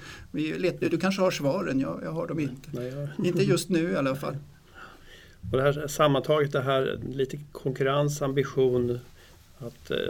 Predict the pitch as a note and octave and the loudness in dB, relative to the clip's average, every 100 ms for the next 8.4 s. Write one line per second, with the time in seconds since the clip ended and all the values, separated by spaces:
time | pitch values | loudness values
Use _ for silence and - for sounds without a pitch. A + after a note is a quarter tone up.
0 | - A#2+ A#2+ - - C3 A#2 A#2+ - - | -4 -6 -6 -6 -4 -2 -2 -4 -12 -8
1 | B2+ A#2+ C3 B2 C3 B2+ A2+ A2+ - C#3 | -4 -2 2 2 2 0 -2 -4 -6 -2
2 | A#2 A2+ A2+ - A#2 A#2 A2 - - - | -2 0 -4 -4 -4 -4 -6 -10 -20 -20
3 | - - - - - B2 A#2 - - - | -20 -20 -20 -20 -16 -12 -10 -10 -10 -10
4 | - - - - C#3 B2 A#2 - - C#3 | -10 -8 -8 -6 -6 -4 -8 -12 -14 -4
5 | C3 A#2 A#2 A2 G#2 A2 - A2+ A2+ - | 0 0 -2 -4 -6 -6 -4 -4 -4 -6
6 | - A#2 - - C#3+ A#2+ A2+ A2+ B2+ A#2+ | -8 -8 -8 -6 -6 -6 -8 -4 -4 -4
7 | A#2+ D3 C#3 B2+ B2 - B2+ A2 - - | -6 -6 -6 -6 -8 -12 -12 -12 -12 -16
8 | - - - - | -20 -20 -20 -20